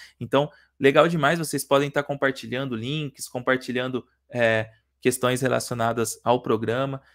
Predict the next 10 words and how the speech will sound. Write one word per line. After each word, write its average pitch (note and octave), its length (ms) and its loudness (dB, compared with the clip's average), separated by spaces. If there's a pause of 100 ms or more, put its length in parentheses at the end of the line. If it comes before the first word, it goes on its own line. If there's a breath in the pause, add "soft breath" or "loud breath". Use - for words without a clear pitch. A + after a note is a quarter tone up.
(180 soft breath)
Se C#3+ 380 0
alguém C3 320 2
puder, C3 400 2
já A2+ 160 -4 (180)
compartilhe D3+ 540 0
o F#3 40 2
link E3 340 -2
da, C#3 340 2 (240 loud breath)
da C3 100 2
comunidade B2+ 720 0